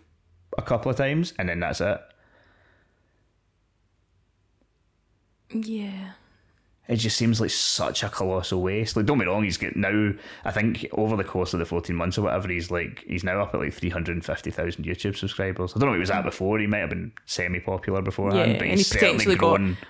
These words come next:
Speaker 2: work or certainly a bit of an income stream off the back of doing it, but yeah.
Speaker 1: He's certainly grown from this,
Speaker 2: Mm-hmm.
Speaker 1: and I'm not sure exactly what, but he is moving on to remaking another game now. He's starting another project, but I
Speaker 2: Mm.
Speaker 1: mean, again, it's gonna be the same thing,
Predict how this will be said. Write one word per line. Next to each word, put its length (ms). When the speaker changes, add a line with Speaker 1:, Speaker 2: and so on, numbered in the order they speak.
Speaker 2:
work 300
or 80
certainly 340
a 60
bit 120
of 60
an 80
income 320
stream 240
off 120
the 60
back 220
of 60
doing 200
it, 200
but 120
yeah. 120
Speaker 1:
He's 160
certainly 300
grown 280
from 240
this, 400
Speaker 2:
Mm-hmm. 420
Speaker 1:
and 520
I'm 80
not 200
sure 240
exactly 360
what, 320
but 80
he 120
is 200
moving 340
on 280
to 920
remaking 420
another 300
game 220
now. 180
He's 180
starting 360
another 180
project, 580
but 140
I 40
Speaker 2:
Mm. 40
Speaker 1:
mean, 80
again, 320
it's 100
gonna 180
be 60
the 60
same 260
thing, 340